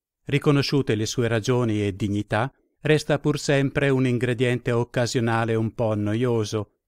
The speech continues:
Fosse solo per quello, da un pezzo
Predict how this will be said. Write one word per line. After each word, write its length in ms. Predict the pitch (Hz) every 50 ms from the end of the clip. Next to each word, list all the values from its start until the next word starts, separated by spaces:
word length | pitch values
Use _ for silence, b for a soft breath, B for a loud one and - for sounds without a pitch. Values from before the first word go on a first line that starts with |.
| _ _ _ _ _ _ _ _ _ _ _ _
Fosse 400 | - - 156 139 - - 120 107
solo 340 | - - 135 123 120 110 101
per 240 | - 101 104 117
quello, 520 | - - 104 98 90 87 87 104 113 - _ _ _ _
da 320 | _ - 113 131 123 120 117
un 200 | 110 120 113 -
pezzo 600 | - 139 131 120 - - - - 95 98 -